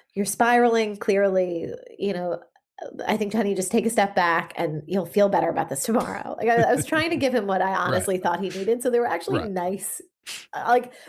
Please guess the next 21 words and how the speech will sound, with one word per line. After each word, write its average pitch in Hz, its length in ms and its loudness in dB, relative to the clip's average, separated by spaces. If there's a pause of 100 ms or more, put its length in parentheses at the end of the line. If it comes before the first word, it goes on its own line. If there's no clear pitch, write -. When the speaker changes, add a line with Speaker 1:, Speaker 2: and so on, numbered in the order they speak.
Speaker 1:
let 269 180 2
the 370 80 2
record 277 280 0
show 233 260 2
they 202 80 0
were 208 140 -2
nice 170 340 -4
things. 214 380 -4
It's 202 120 -8
not 226 120 0
like 220 120 0
Speaker 2:
Yeah. 208 60 2
Speaker 1:
I 196 40 2
was 185 160 -8
calling 196 300 -4
him 190 200 -6
the, 185 100 0
like, 170 240 -4
the 185 140 -4
orange 226 420 -2
monster 185 500 -4